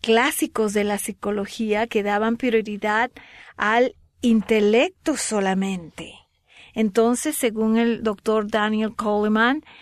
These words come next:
él dice, "¿Sabes qué es la inteligencia emocional?".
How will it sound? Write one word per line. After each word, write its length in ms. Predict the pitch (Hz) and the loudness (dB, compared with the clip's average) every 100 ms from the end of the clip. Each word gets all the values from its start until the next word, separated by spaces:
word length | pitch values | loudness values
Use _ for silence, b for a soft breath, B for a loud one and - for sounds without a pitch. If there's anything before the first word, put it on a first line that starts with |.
| B B B B B | B B B B B
él 160 | 233 233 | 2 2
dice, 480 | 214 220 - 208 202 _ _ _ _ | 2 -2 -2 -4 -4 _ _ _ _
"¿Sabes 680 | - - 269 269 311 370 - | -10 -2 2 4 4 2 0
qué 160 | 320 | 0
es 120 | 311 311 | 0 2
la 100 | 277 | 2
inteligencia 720 | 254 254 233 226 254 254 262 | 4 2 2 2 2 2 2
emocional?". 840 | 233 226 240 220 220 247 320 330 | 2 0 0 0 2 2 0 -4